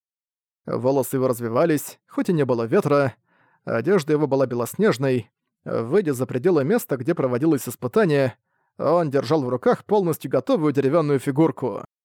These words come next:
Это была очень красивая и нежная женщина, похожая на бессмертную. Губы её светились улыбкой,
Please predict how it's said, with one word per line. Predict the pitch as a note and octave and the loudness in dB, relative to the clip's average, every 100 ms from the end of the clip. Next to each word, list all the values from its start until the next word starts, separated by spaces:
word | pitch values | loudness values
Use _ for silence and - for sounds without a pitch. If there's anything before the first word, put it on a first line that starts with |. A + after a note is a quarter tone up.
| _ _ _ _ _ | _ _ _ _ _
Это | - B2+ | -6 -4
была | B2 C3 | 0 0
очень | A#2 B2+ | 0 -6
красивая | A2+ A#2 D#3+ C#3 C3 | -6 -2 0 2 2
и | |
нежная | C3 A2+ A#2+ | 2 0 -4
женщина, | A2 C#3 F#3+ - D3+ D3 - _ _ _ - | -2 0 0 0 0 0 -2 _ _ _ -6
похожая | C3 A#2+ E3+ C3+ | -4 2 2 2
на | C3 | -2
бессмертную. | A#2 - D3+ G3 D#3 C#3+ C#3 A#2 _ _ _ - | -6 -2 0 0 0 2 2 -2 _ _ _ -14
Губы | C3+ C3+ B3+ E3 | -6 0 2 4
её | D3 | 4
светились | C#3 B2+ B2 E3 A#2+ | 2 -2 -2 -2 -2
улыбкой, | C3+ A3+ - D3+ C#3 | -2 -2 0 0 0